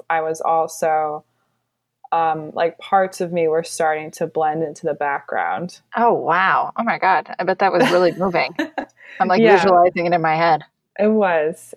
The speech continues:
Speaker 1: And, uh, for my actual thesis project, um, during my senior year in college, it was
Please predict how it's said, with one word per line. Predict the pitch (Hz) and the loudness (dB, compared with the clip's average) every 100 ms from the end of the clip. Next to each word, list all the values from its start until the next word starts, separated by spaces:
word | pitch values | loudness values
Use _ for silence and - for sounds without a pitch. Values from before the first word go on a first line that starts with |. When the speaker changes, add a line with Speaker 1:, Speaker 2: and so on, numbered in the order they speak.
| - | -4
Speaker 1:
And, | 196 190 190 190 | 0 2 2 2
uh, | 196 190 | 0 0
for | 190 208 | -2 0
my | 208 | 2
actual | 202 208 - 202 | 0 0 0 -2
thesis | - 233 247 247 233 | 0 -2 0 -2 -4
project, | - 170 156 160 165 160 160 - - _ _ _ _ - | -2 -2 -2 0 -2 -2 -6 -18 -20 _ _ _ _ -6
um, | 175 165 165 | -4 -4 -4
during | 165 180 | -2 0
my | 175 165 | 0 -6
senior | - 180 175 | -4 -4 0
year | 165 165 | 0 0
in | 160 | -4
college, | 160 180 175 170 156 151 160 - - _ _ _ _ - | -4 0 0 2 0 -2 -6 -14 -18 _ _ _ _ -2
it | 190 | 0
was | 175 185 175 - | 2 0 -2 -10